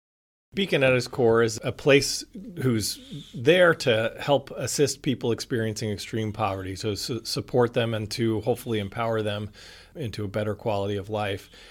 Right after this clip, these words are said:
We're most known for our work for hunger and homelessness, working with hunger and homelessness. But we have six core programs. The most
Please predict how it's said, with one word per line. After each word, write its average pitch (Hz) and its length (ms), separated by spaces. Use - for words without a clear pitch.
We're 160 160
most 147 280
known 135 160
for 135 140
our 127 60
work 127 220
for 127 160
hunger 120 300
and 120 100
homelessness, 101 540
working 107 260
with 98 140
hunger 98 340
and 101 100
homelessness. 95 720
But 104 200
we 123 140
have 117 180
six - 340
core 123 320
programs. 107 680
The 110 60
most 107 380